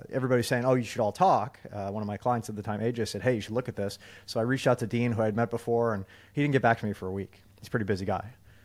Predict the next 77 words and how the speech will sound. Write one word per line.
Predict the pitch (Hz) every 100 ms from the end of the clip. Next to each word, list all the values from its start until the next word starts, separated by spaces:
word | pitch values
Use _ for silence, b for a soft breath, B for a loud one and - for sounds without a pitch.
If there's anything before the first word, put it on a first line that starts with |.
| b b
And | 113
we | 113
finally | 127 120
got | 107
back | 135 -
to |
me. | 113
He's | 101
like, | 107
"Hey, | 131
what |
do | 107
you |
wanna | 104 104
do | 170
together?" | 165 156 147 147
And | 139
we | 104
ended | 95
up | 90
talking, | - 151 143 143 139 139
and | 120
he's | 95
like, | 92
"Hey, | 135 143
I | 120
think | 113
we | 101
could | 107
do | 98 104
this | 139 151 151
and | 107
that | 113 143
and | 117
the |
other | 120
thing." | 131 139 131 B B B B
So | - 123
long | 131 156
story | - 143
short, | - 185 165 -
I | 127
ended | 143
up | 139
becoming | 135 135 127 120 120 117
an | 120
affiliate. | 117 - 101 113 - -
I | 104 107
was, | 107
uh, | 104 104
top | - 123
twenty-five | - 131 120 120
the | 113
first | - 113 -
year | 123 151
and | 127
top | 117 -
ten | 135 120
the | 113
second | 113 104
year. | 101
I | 107
think | 113 110
I |
came | 98 110
in | 104
eighth | 117 -
place | 120 110 -
out |
of, |
like, | 104 98
five | - 107 113
thousand | 110 107 107 107
affiliates | 101 - 98 98 95 - -
the | 104
second | - 107 95
year. | 90